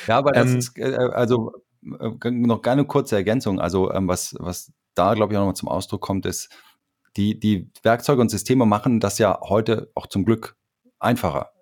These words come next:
Speaker 1: Es ist, ähm, man muss ja kein Programmierer mehr sein. Also, äh, als ich mit E-Mail-Marketing angefangen hab, zweitausendacht, uh, schon so lange her, ähm, äh, da musste man schon mehr technische Fertigkeiten mitbringen. Die Systeme erlauben halt das Konzipieren und Erstellen und, und, ähm, ja,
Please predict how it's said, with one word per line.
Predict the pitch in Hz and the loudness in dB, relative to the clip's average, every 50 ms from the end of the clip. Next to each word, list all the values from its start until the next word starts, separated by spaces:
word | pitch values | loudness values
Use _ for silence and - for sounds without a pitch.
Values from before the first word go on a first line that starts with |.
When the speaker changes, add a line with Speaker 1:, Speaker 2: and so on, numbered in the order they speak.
| _ - | _ -8
Speaker 1:
Es | 104 95 - 123 | -8 -6 -4 -4
ist, | - - - - - | -4 -4 -6 -6 -4
ähm, | 104 110 107 104 104 101 95 | -2 0 0 0 -2 -2 -2
man | 98 98 113 | 0 2 2
muss | 113 110 - | 2 2 2
ja | 127 113 | 0 0
kein | - 113 104 | 0 0 0
Programmierer | - 113 107 104 104 113 117 107 | 0 2 2 2 4 4 2 2
mehr | 90 82 80 | 2 0 0
sein. | 78 64 57 64 71 | 0 0 -2 -2 -2
Also, | 76 80 80 82 87 90 | -6 -4 -4 -6 -6 -6
äh, | 87 90 90 - | -8 -8 -10 -10
als | - - _ _ _ _ - - | -12 -14 _ _ _ _ -18 -12
ich | - | -10
mit | - - | -10 -6
E-Mail-Marketing | 113 110 110 101 95 90 87 90 - 98 - | -2 -2 0 0 0 0 -2 -4 -6 -6 -4
angefangen | 85 107 113 110 - 113 110 | -2 0 0 0 0 0 0
hab, | 107 104 - | 0 -2 -4
zweitausendacht, | - - 85 - 87 82 71 - - 120 135 - - - | -6 -6 -4 -4 -4 -6 -6 -6 -6 -6 -6 -6 -6 -6
uh, | 92 98 139 147 - | -2 0 0 0 -2
schon | - - - - | -2 -8 -8 -6
so | - 101 | -4 -4
lange | - 92 101 | -4 -4 -4
her, | 110 110 - _ - - - - - - - _ _ _ - | -4 -6 -8 _ -20 -20 -20 -20 -20 -20 -20 _ _ _ 0
ähm, | 104 104 104 104 104 104 110 - | 2 2 4 4 2 2 0 0
äh, | - 107 104 101 92 | -2 -2 -2 -2 -2
da | 95 101 | -2 -2
musste | 104 104 98 - - | -2 -4 -6 -6 -4
man | 110 104 95 | -2 -2 -2
schon | - - 107 101 90 - | -2 -2 -2 -2 -2 -2
mehr | 117 117 120 123 120 | -2 2 2 2 2
technische | 120 - 120 117 107 135 113 - 113 | 0 -2 -4 -2 0 0 0 0 0
Fertigkeiten | - 120 120 110 107 - 110 107 - 110 | -2 -2 -2 -2 -4 -2 -2 -2 0 -2
mitbringen. | 117 113 - - - 123 120 110 | -4 -4 -4 -4 -2 0 0 0
Die | 101 | -2
Systeme | 92 101 101 - - - 123 131 135 131 | -2 -4 -4 -4 0 2 2 4 4 4
erlauben | 123 104 90 85 85 87 107 113 120 127 123 117 110 | 4 2 2 2 2 2 2 2 0 0 -2 -2 0
halt | 107 104 101 - | -2 -2 -4 -4
das | 101 - - - - | -6 -6 -6 -8 -8
Konzipieren | - - 104 104 - 104 90 _ - - 127 127 127 127 127 123 | -4 -4 -2 -2 -2 -6 -10 _ -10 -6 -2 -2 -2 0 0 -2
und | - | -2
Erstellen | - 87 - - - 110 110 120 127 127 123 - - - - - - _ _ | -4 -4 -6 -4 -4 -2 -2 -2 -2 -4 -6 -8 -12 -20 -20 -20 -20 _ _
und, | - 107 104 95 - | -2 0 0 0 -2
und, | - 98 95 - - - - - - | -4 -6 -6 -6 -8 -12 -14 -14 -12
ähm, | - 92 - - _ - - - | -10 -10 -12 -12 _ -18 -12 -10
ja, | 90 92 90 | -8 -8 -8